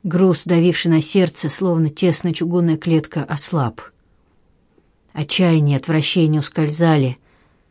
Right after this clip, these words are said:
Он не был уверен, радость ли это, шок или даже страх, заполнивший внезапно освободившееся пространство. Окинув взглядом коридор, он подумал о том, что они с похитителем его дочери только что сделали.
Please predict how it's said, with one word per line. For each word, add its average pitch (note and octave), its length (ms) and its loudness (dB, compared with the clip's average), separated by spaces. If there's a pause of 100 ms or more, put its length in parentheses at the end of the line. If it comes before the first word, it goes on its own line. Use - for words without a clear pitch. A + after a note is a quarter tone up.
(300)
Он G3+ 180 4
не A#3 140 8
был F3 160 2
уверен, F3 500 4 (100)
радость F3+ 540 2
ли F#3 100 2
это, E3+ 220 -2
шок G3+ 500 0
или E3+ 120 0
даже E3+ 240 0
страх, G3+ 560 0
заполнивший E3+ 800 0
внезапно D#3+ 500 0
освободившееся D#3+ 840 -4
пространство. D3+ 800 -4 (1900)
Окинув F#3+ 400 0
взглядом F3+ 420 0
коридор, F3 440 2
он D#3 120 2
подумал E3 380 0
о D#3 80 -2
том, G3 240 -2
что - 180 -8
они E3+ 160 0
с - 80 -8
похитителем F3 680 -4
его F3 200 0
дочери F#3+ 440 2
только - 400 -8
что - 280 -6
сделали. D3+ 640 -6